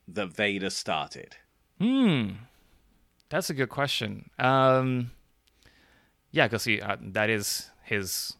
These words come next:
Speaker 2: supposed drive in The Force Awakens, right? Um,
Speaker 1: Because,
Speaker 2: that's what he
Speaker 1: 'cause Vader wasn't the,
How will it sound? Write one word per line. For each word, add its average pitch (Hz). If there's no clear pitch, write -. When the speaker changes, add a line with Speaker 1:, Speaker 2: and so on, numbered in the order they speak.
Speaker 2:
supposed 104
drive 98
in 98
The 95
Force 98
Awakens, 95
right? 104
Um, 95
Speaker 1:
Because, 139
Speaker 2:
that's -
what 95
he 98
Speaker 1:
'cause 123
Vader 143
wasn't 98
the, 95